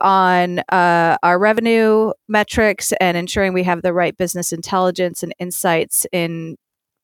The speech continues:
place both for our executives as well as for our partners externally. Um, so it's, yeah, and I've had a long career of business development and partnership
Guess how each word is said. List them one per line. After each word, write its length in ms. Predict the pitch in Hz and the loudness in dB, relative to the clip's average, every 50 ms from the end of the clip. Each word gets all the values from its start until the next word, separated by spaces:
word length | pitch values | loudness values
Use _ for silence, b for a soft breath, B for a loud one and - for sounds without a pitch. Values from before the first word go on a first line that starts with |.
| _ _ - | _ _ -2
place 240 | 226 214 202 - | 0 2 2 0
both 320 | - - 202 185 185 - - | 0 0 2 2 2 2 -2
for 560 | - - - 170 175 175 170 170 170 165 - - - | -8 -6 -2 0 2 4 4 4 2 2 0 0 2
our 520 | 160 156 151 156 156 156 156 151 - - _ _ _ - | 2 4 4 4 2 2 0 -2 -4 -6 _ _ _ -8
executives 600 | 190 202 269 294 294 - 277 254 254 226 208 214 | -4 -2 -2 -2 0 0 0 2 2 2 0 0
as 200 | 190 - - - | -2 -2 -2 0
well 240 | 202 190 180 180 | 2 2 4 4
as 220 | 180 170 170 - - | 4 2 2 0 -4
for 560 | - - 180 175 170 170 165 165 165 160 - - - | -2 0 2 2 4 4 2 2 2 0 -2 -2 -2
our 220 | 175 165 160 156 | -2 0 0 -2
partners 420 | - - - - - 160 160 - | -2 -4 -6 -4 -4 -6 -6 -6
externally. 680 | - - - - - 170 165 160 156 - - 98 - B B B B B B B B _ | -8 -10 -12 -8 -6 -4 -2 -2 -2 -2 -4 -4 -6 B B B B B B B B _
Um, 500 | - 175 170 170 165 165 165 160 165 - | 0 2 4 4 4 4 2 0 -2 -4
so 580 | - - - - 214 196 185 175 180 180 175 - - - | -8 -6 -2 2 2 4 4 4 4 2 2 0 -2 -2
it's, 640 | 190 190 185 - - - - - - - - - - - | -2 -2 -2 -2 -4 -4 -4 -2 -2 -2 -2 -4 -4 -2
yeah, 200 | 359 453 - - - - - | 0 0 0 0 -4 -6 -2
and 120 | 226 220 | 0 2
I've 160 | 214 214 208 | 2 2 2
had 160 | 226 214 208 202 | 2 2 4 4
a 100 | 190 185 | 4 4
long 440 | 190 220 233 233 233 240 240 240 | 4 4 4 6 6 4 2 0
career 500 | 233 - 254 220 233 214 220 220 214 202 | 0 0 2 4 4 6 6 6 6 6
of 340 | - 190 190 190 190 190 - - | 6 6 4 4 2 2 -2 -2
business 300 | - 254 254 240 254 226 | -2 0 0 0 0 -2
development 720 | - 240 202 220 220 220 214 - 185 214 214 208 208 196 170 | -2 -2 2 4 4 4 4 4 2 2 2 4 4 2 0
and 100 | 180 175 | -2 -2
partnership 480 | - 220 208 - 233 214 - - 214 | 0 0 0 2 0 -2 -2 -2 -2